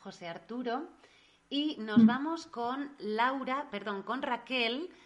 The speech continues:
Speaker 1: desde España, por vía Twitter, que nos dice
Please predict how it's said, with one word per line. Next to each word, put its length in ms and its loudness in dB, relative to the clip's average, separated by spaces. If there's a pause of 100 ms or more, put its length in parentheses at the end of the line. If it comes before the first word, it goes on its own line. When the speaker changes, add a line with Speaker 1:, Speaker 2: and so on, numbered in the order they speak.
(160)
Speaker 1:
desde 240 -4
España, 600 -2
por 160 -6
vía 320 -4
Twitter, 480 -4 (360)
que 100 -8
nos 280 -6
dice 460 -8